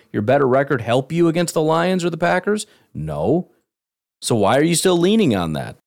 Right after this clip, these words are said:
You look at the data, you look at the information. Vikings fans were losing it, losing it. I know, uh, it was funny 'cause I saw Vikings fans were so mad,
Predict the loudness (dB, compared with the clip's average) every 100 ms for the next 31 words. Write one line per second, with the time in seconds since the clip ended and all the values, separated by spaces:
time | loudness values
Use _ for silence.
0 | _ -2 2 2 2 -2 0 2 2 2
1 | 2 0 -2 -2 0 0 0 0 0 0
2 | -2 -4 _ _ _ _ -4 -2 0 -2
3 | 0 0 2 2 2 2 4 4 4 2
4 | 0 -2 -8 -16 _ -6 -4 0 2 4
5 | 4 2 0 -2 -8 -16 _ _ _ _
6 | _ _ 0 2 2 2 2 2 0 -6
7 | _ _ _ _ _ _ _ -4 0 0
8 | 0 0 2 2 2 0 -6 -20 0 0
9 | 2 2 2 2 0 0 0 2 2 4
10 | 2 2 0 -2